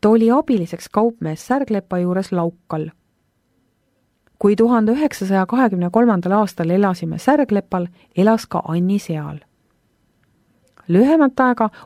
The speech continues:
oli laste juures ka Välja Frieda. Tema jutustas Vancouveris tuhande üheksasaja kaheksakümne neljandal aastal kuidas tal mitu aastat hiljem oli võimalus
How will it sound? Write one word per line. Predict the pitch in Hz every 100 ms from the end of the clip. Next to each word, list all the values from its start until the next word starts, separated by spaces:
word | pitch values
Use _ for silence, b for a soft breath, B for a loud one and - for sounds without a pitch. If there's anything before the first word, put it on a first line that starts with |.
| -
oli | 196 190
laste | 220 240 214
juures | 208 214 208 185
ka | - 170
Välja | 196 196 165 -
Frieda. | 190 185 175 - _ _ _ _ _ _ -
Tema | 175 214 247
jutustas | 196 196 - 170 - 170 - - b b b
Vancouveris | 175 175 180 240 233 185 165 -
tuhande | 175 165 190
üheksasaja | 254 240 - 170 160 170
kaheksakümne | 226 214 - 160 160
neljandal | 170 226 185 156 170
aastal | 247 294 - 180 165 b b b b b b
kuidas | 233 226
tal | 226 214
mitu | 226 349 - 233
aastat | 233 226 180 -
hiljem | 277 302 196
oli | 180 175
võimalus | 202 240 202 165